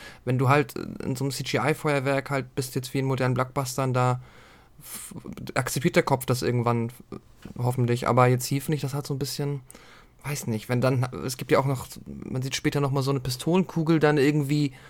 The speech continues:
aus ganz nah, wie sie dann durch den Raum fliegt und das sieht halt auch so, das ist so, äh, sch-, weiß nicht, das reißt einen so raus, weil das sonst im Film überhaupt nicht so ist.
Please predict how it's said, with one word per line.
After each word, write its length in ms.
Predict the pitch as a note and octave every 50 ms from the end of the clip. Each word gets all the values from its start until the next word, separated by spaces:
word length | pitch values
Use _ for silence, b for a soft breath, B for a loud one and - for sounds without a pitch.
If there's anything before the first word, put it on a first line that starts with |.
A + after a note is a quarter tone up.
| B B B B B B B - -
aus 240 | - C3 C3 - - - - - -
ganz 320 | - C3 C3+ D3 - - -
nah, 420 | C3+ C3 C3+ D3 D#3 D3 D3+ C#3 C3
wie 40 |
sie 120 | C3+ C3+ C3
dann 140 | C#3 C3+ C3
durch 120 | C3+ B2+
den 100 | - C#3
Raum 280 | C3 B2+ C3+ D3+ D#3+ C#3+
fliegt 420 | - - D3 C#3+ D3 C3+ - -
und 140 | - A#2 B2
das 140 | A#2+ B2 -
sieht 140 | - C#3 B2
halt 180 | C3 C3 C3 -
auch 100 | C3 B2+
so, 400 | - - C#3 C#3 C3+ C3+ B2+ C3 B B B B B B B B B B B B B B B
das 140 | - B2 B2+ C#3
ist 100 | B2 -
so, 240 | - F3+ G#3 A3+
äh, 200 | - - C#3 C#3+ C3+ - - - - - - - - - - - - - - - - - -
sch-, 200 | - - - - - - - - C3
weiß 220 | - F#3+ G3 - -
nicht, 120 | B2+ B2
das 180 | C3 B2 B2+ -
reißt 200 | D3 F3+ E3+ -
einen 140 | - D3 C3
so 100 | B2+ D3+
raus, 340 | C#3+ - D#3+ G3+ A3 - -
weil 80 | C3 B2+
das 140 | B2+ B2+ -
sonst 200 | C#3+ D#3+ E3+ -
im 80 | D#3 D#3
Film 180 | - D#3 D3
überhaupt 340 | C#3 D3 D3 G3 C4+ - -
nicht 160 | C#3+ B2+ B2+
so 120 | - A2 G2+
ist. 300 | G2+ A#2 - - -